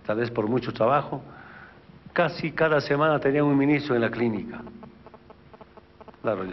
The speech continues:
acá se trabaja, se trabaja, eh, no contamos los tiempos ni las horas,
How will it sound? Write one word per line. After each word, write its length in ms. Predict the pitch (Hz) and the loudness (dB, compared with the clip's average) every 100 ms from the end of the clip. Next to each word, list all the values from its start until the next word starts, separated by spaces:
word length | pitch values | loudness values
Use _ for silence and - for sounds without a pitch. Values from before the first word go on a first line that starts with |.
| 95 | -8
acá 420 | 90 131 143 - - | -4 -2 -2 -4 -6
se 160 | - | -4
trabaja, 460 | 104 101 127 143 151 | -2 0 2 2 0
se 140 | 123 | -2
trabaja, 520 | 113 110 120 160 - - - - - - - - - - - - - - - - | -2 0 2 0 -4 -12 -16 -20 -20 -20 -20 -20 -20 -20 -20 -20 -20 -20 -16 -6
eh, 580 | 117 110 104 107 101 90 - - - - - - - - 151 147 | -2 -2 -2 -4 -8 -10 -16 -20 -20 -20 -20 -20 -20 -16 -12 -8
no 800 | 123 120 127 135 127 117 107 104 | -4 0 4 4 6 4 2 0
contamos 580 | 117 110 135 131 123 107 | 0 2 2 2 2 2
los 160 | 104 92 | -2 0
tiempos 480 | 156 160 151 131 | 2 2 2 0
ni 100 | 120 | 2
las 220 | 110 104 113 | 2 0 0
horas, 540 | 143 151 147 135 - | 2 2 2 -2 -8